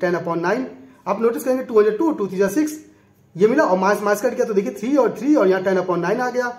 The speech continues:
तो अब देखेंगे तो ये दोनों तो equal है, लेकिन ये नहीं equal है। तो आप कह सकते हैं ए one upon ए two equal है बी वन upon बी टू के, but does not equal सी one upon सी टू के। ऐसे case को हम बोलते हैं क्या?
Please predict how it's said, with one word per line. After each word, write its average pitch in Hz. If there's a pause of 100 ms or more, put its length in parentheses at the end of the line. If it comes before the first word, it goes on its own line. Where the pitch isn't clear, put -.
(200)
तो 196
अब 185
देखेंगे 226
तो 226
ये 233
दोनों 254
तो 262
equal 269
है, 269
लेकिन 214
ये 311
नहीं 208
equal 170
है। 135 (340)
तो 196
आप 190
कह 247
सकते 262
हैं 180
ए 190
one 247
upon 247
ए 240
two 311
equal 220
है 254
बी 208
वन 254
upon 254
बी 262
टू 311
के, 151 (460)
but 247
does 185
not 220
equal 269
सी 185
one 180
upon 180
सी 233
टू 311
के। 294 (540)
ऐसे 226
case 277
को 285
हम 262
बोलते 240
हैं 254
क्या? 311